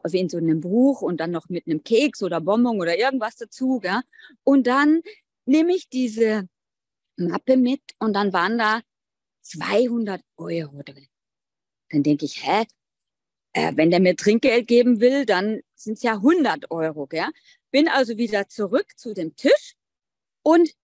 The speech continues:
hab gesagt, „Sie haben sich vertan, da sind zweihundert Euro drin.“ Und dann hat der ältere Mann zu mir gesagt,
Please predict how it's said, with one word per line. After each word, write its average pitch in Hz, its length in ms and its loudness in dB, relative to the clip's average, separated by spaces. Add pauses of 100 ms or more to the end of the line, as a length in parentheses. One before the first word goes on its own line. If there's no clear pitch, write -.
(520)
hab 262 180 -6
gesagt, 262 440 -4
„Sie 254 160 -4
haben 233 140 -2
sich 254 200 -10
vertan, 269 460 -2
da 226 100 -2
sind 226 180 -10
zweihundert 226 600 0
Euro 170 380 -6
drin.“ 160 380 -6 (260)
Und 233 140 -2
dann 269 220 2
hat 302 160 -2
der 302 260 -2 (380)
ältere 262 460 0
Mann 214 260 -2
zu 285 160 -10
mir 247 200 -4
gesagt, 226 540 -12